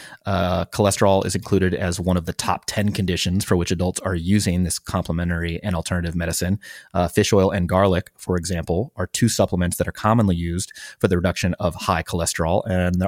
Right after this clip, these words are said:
are among the top ten most frequently, frequently used supplements. Um, we know that reducing lifelong exposure to, um, high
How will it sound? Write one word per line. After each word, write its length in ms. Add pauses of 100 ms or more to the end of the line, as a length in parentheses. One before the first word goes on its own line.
are 120
among 300
the 60
top 360
ten 340 (300)
most 180
frequently, 640
frequently 420
used 440
supplements. 560 (440)
Um, 400
we 140
know 480 (580)
that 160
reducing 380
lifelong 480
exposure 640 (400)
to, 500 (100)
um, 380 (220)
high 560